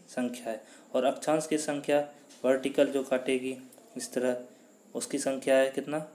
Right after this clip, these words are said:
वन eighty। Next है, पृथ्वी के कुल द्रव्यमान का लगभग कितना प्रतिशत mantle में पाया जाता है? तो पृथ्वी के कुल द्रव्यमान का कितना percent mantle में पाया जाता है?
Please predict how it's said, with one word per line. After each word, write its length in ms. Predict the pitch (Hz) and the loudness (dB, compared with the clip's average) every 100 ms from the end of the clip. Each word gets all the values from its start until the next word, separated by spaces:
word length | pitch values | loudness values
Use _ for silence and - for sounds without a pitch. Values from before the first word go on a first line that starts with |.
| - 120 | -16 2
वन 260 | 135 196 - - - - - | 2 2 -6 -16 -20 -20 -10
eighty। 380 | 120 - - 113 - - - - - _ - - - - - - - - - _ _ - - - - - - - - - | -8 -8 -6 -8 -8 -20 -20 -20 -20 _ -20 -20 -20 -20 -20 -20 -20 -20 -20 _ _ -20 -20 -20 -20 -20 -20 -20 -20 -2
Next 300 | 147 151 - | 2 2 4
है, 300 | 156 151 - - - - _ - | 4 4 -2 -16 -20 -20 _ 0
पृथ्वी 340 | 156 165 214 | 0 2 0
के 160 | 208 190 | 2 2
कुल 220 | 196 190 | 6 6
द्रव्यमान 520 | 170 170 165 170 170 | 6 6 6 2 4
का 140 | 143 | 4
लगभग 360 | 131 143 147 160 | 8 6 6 2
कितना 380 | 165 156 156 175 | 2 -4 -2 0
प्रतिशत 520 | 175 151 135 - 143 | 0 -2 -4 -6 -6
mantle 420 | 147 143 139 151 147 | -2 -2 2 2 2
में 300 | 147 190 - | -2 -4 2
पाया 180 | 123 | 4
जाता 300 | 120 110 - | 6 2 -2
है? 160 | 107 107 - - - | -6 -8 -14 -20 -8
तो 80 | 143 | -4
पृथ्वी 380 | 143 156 156 185 | 2 2 2 0
के 280 | 185 170 165 | 2 2 2
कुल 220 | - - 160 | 0 -2 0
द्रव्यमान 480 | 160 156 151 156 | 4 4 4 2
का 200 | 156 147 | 2 0
कितना 280 | 143 - 151 | 0 0 -2
percent 460 | 147 147 - 147 147 | 0 -2 -4 -6 -4
mantle 260 | 143 139 | -4 -2
में 180 | 147 147 | -2 0
पाया 180 | 147 139 | 2 4
जाता 280 | 139 139 143 | 4 2 2
है? 220 | 151 165 | 0 -2